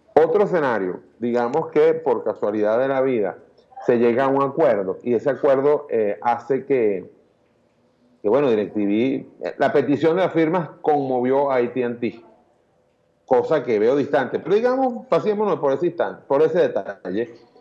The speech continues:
Eh, ¿DirecTV puede mandar unilateralmente la señal? Sí.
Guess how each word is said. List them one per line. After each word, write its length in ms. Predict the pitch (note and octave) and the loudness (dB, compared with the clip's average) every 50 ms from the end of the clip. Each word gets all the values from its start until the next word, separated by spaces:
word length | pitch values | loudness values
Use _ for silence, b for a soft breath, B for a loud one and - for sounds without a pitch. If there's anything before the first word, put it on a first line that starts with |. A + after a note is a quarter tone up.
| _ _ _ - - _ - | _ _ _ -20 -10 _ 0
Eh, 540 | B2+ B2+ B2+ B2+ B2 A#2+ A#2+ A#2+ A#2 A#2+ - - - _ _ _ _ _ _ _ _ _ | 2 4 4 4 4 4 4 2 0 -2 -8 -16 -20 _ _ _ _ _ _ _ _ _
¿DirecTV 580 | B2 C3 D#3 D3+ D3+ C#3+ D3 D#3 D#3 F3 F#3 F3 | -4 0 2 2 2 2 2 2 2 2 2 2
puede 220 | F3+ G3 G3+ G3+ | 2 0 2 2
mandar 340 | F#3 F3 D#3+ D#3+ D#3+ E3+ F3 | 0 0 0 2 2 2 0
unilateralmente 760 | F3+ F3 E3+ E3 D3+ B2+ C#3+ C#3 D3 D#3+ E3 E3 E3 D3 E3+ D#3+ | 0 0 -2 -2 -2 0 0 -2 0 0 -2 -2 -2 0 0 2
la 180 | D#3 C#3+ B2+ | 2 2 0
señal? 360 | - - E3 F3+ E3+ C3+ G#2 - | -2 -4 -4 -2 -2 -2 -2 -4
Sí. 360 | - - A#2+ A2+ G2+ E2+ | -6 -4 -2 -2 -2 -2